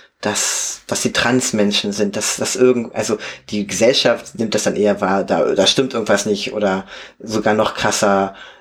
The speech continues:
ähm, warum hat diese männliche Person einen Rock an und ist geschminkt? So nimmt die Gesellschaft es wahr. Und das ist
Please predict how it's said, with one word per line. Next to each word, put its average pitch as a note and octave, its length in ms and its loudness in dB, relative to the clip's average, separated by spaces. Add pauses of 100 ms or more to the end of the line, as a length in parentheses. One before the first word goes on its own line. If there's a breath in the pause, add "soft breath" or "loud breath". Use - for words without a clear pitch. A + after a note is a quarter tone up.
(120 loud breath)
ähm, F#2 520 0
warum G#2 760 2
hat G2 260 0 (140)
diese G#2 180 0
männliche G#2 400 2
Person G2+ 480 0
einen G2 100 0
Rock - 320 0
an F#2+ 280 0
und G2 180 -2
ist - 140 0
geschminkt? - 500 0 (160 loud breath)
So - 180 4
nimmt B2 160 2
die G#2+ 120 0
Gesellschaft G#2 500 0
es - 180 -2
wahr. - 260 -8 (340 loud breath)
Und F2+ 100 -6
das A#2 100 0
ist - 340 0